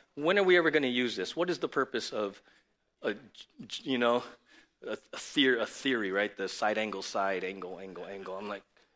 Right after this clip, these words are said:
"What is the purpose of this?" Right? And so sometimes we'll do things because, you know, we wanna obey and we wanna please people and it's, we kinda know it's good for us.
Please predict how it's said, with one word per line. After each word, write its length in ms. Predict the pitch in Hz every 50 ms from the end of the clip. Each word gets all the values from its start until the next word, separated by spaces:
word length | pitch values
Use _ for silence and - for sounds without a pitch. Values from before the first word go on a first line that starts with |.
| _ _ _ _ _
"What 200 | 113 120 147 180
is 100 | 165 135
the 80 | 147
purpose 380 | 120 - 143 156 - 90 - -
of 100 | 92 87
this?" 380 | - - - - - - - - _ _ _ _ _ _
Right? 260 | 92 92 101 139 147 - _ _ _ _ _ _ _ - - - _ _ _ _
And 120 | 190 208 -
so 160 | - 202 185
sometimes 580 | 175 - - 262 311 269 - 240 208 190 156 156
we'll 140 | 180 180
do 280 | 160 127 120 202 240 285
things 520 | 294 - 202 175 165 160 170 180 175 151
because, 500 | 151 143 143 143 - 156 139 131 120 113
you 80 | 123 120
know, 220 | 117 113 113 113 - - - - - _
we 140 | 120 113
wanna 340 | 110 120 117 117 117 110 104 - -
obey 560 | 107 104 98 117 123 123 123 123 123 120 117
and 100 | 113 107
we 80 | 104 101
wanna 220 | 101 101 98 95
please 360 | - - - 139 131 127 123
people 520 | - - 131 120 113 - 123 117 113 113 107
and 180 | 95 98 110
it's, 220 | 113 104 - - -
we 260 | - 113 107 110 110
kinda 300 | - - - 131 135 120
know 200 | 107 113 123 120
it's 120 | 113 -
good 160 | - 131 120
for 80 | - 120
us. 140 | 123 -